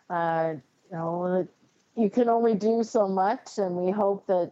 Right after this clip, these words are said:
that we've done enough to help the community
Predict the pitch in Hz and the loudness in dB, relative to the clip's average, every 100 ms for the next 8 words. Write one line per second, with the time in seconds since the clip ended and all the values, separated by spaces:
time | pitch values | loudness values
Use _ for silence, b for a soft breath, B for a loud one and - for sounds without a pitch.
0 | - 175 165 - 175 - 175 165 165 - | -4 -2 -2 -2 -4 0 0 2 -2 -6
1 | 180 175 165 175 - - 190 165 165 180 | -6 -2 0 -2 -6 -8 -4 -2 -4 0
2 | 208 214 214 202 196 175 175 175 165 160 | 0 0 -4 -6 -6 -6 -4 -4 -2 -2
3 | 160 | -4